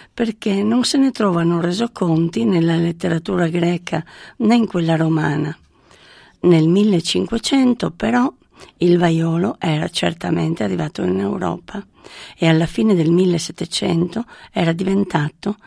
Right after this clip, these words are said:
la prima causa di morte, con circa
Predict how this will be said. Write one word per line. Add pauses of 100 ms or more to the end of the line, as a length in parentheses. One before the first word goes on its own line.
(280)
la
prima
causa
di
morte,
con
circa